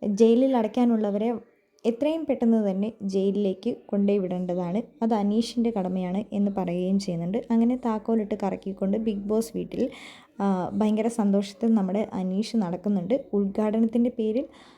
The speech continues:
ബിഗ് ബോസ് വീട്ടിൽ വലിയ അടിയ തന്നെയാണ് നമ്മുടെ അനീഷ് നടത്തിക്കൊണ്ടിരിക്കുന്ന ഉദ്ഘാടനമാണ്, ഉദ്ഘാടനമല്ല എന്നൊക്കെ പറയുന്നുണ്ട്. എന്താണെങ്കിലും നമുക്ക് കാത്തിരിക്കാം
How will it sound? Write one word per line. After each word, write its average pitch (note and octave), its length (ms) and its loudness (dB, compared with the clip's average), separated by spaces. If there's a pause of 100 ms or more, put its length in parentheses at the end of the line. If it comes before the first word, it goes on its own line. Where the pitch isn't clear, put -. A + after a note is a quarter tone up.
(140)
ബിഗ് G#3+ 220 0
ബോസ് C4 200 4
വീട്ടിൽ C4 240 0
വലിയ F#3+ 300 2 (540)
അടിയ G3+ 340 2
തന്നെയാണ് A3+ 420 4 (300)
നമ്മുടെ F#3 340 -2 (480)
അനീഷ് G#3 360 0
നടത്തിക്കൊണ്ടിരിക്കുന്ന F#3 840 0 (180)
ഉദ്ഘാടനമാണ്, A3+ 1000 0 (520)
ഉദ്ഘാടനമല്ല A3+ 960 2 (160)
എന്നൊക്കെ G3 340 -2
പറയുന്നുണ്ട്. F3 600 -4 (420)
എന്താണെങ്കിലും E4+ 380 0
നമുക്ക് D4+ 240 4
കാത്തിരിക്കാം A3 540 0